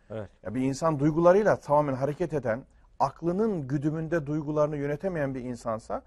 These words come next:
Speaker 2: bu fiilde de şiddete yatkınlığı gösterir yani.
Speaker 1: Doğru.
Speaker 2: O, öyle bir yatkınlık vardır. Şunu, e, ifade etmek istiyorum. Ey kavmim, Hazreti Salih sanki bunu adeta fark ediyor, görüyormuş gibi bizim adımıza söylüyor. "Siz nasihleri sevmiyorsunuz." diyor. Bakın sevme.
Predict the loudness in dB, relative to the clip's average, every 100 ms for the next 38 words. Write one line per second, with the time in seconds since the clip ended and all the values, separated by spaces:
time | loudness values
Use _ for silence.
0 | _ _ -6 -6 -6 -6 -4 -4 -4 -6
1 | -6 -2 0 -2 -4 -8 -4 -6 -6 -10
2 | -10 -14 -16 -16 -8 -6 -6 -8 -4 -2
3 | 2 2 0 -4 -8 0 2 2 -2 -12
4 | -20 _ -14 -2 0 0 -4 -8 -8 -8
5 | -2 0 0 -2 -12 -12 -10 -10 -12 -20
6 | _ _ _ -20 -20 -20 _ -2 -2 0
7 | -2 -2 -8 -10 -8 -8 -8 -8 -6 -6
8 | -6 -10 -12 -12 -12 -10 -8 -6 -8 -10
9 | -8 -10 -6 -8 -8 -10 -10 -8 -8 -6
10 | -8 -12 -20 -16 -16 -10 -2 -2 -2 -6
11 | -10 -12 -16 -16 -16 -16 _ _ _ _
12 | -10 -8 -8 -6 -6 -6 -10 -10 -10 -10
13 | -12 -8 -6 -6 -8 -12 -18 -20 -20 -20
14 | -20 -20 -14 -6 -4 -2 -4